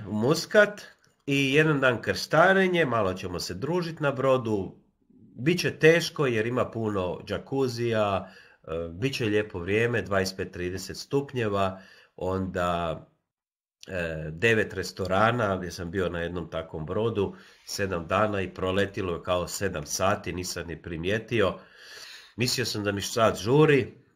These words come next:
i tako ćemo otići u Dohu, Katar, Abu Dhabi dva dana vidjeti.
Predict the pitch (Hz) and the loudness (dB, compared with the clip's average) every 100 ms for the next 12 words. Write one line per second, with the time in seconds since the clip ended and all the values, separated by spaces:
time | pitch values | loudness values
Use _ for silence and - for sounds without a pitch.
0 | _ - 107 107 104 104 95 - _ - | _ -4 -2 0 0 -2 -4 -10 _ -20
1 | - _ - 135 139 131 123 113 120 120 | -20 _ 4 4 4 -2 0 2 2 0
2 | - 101 113 117 - - 147 156 139 117 | -8 0 4 4 2 0 2 4 2 2
3 | 113 117 110 101 143 147 123 135 135 127 | 2 0 2 2 2 2 2 4 4 6
4 | 127 127 107 127 131 131 - 127 | 6 4 0 -2 -2 -4 -2 -6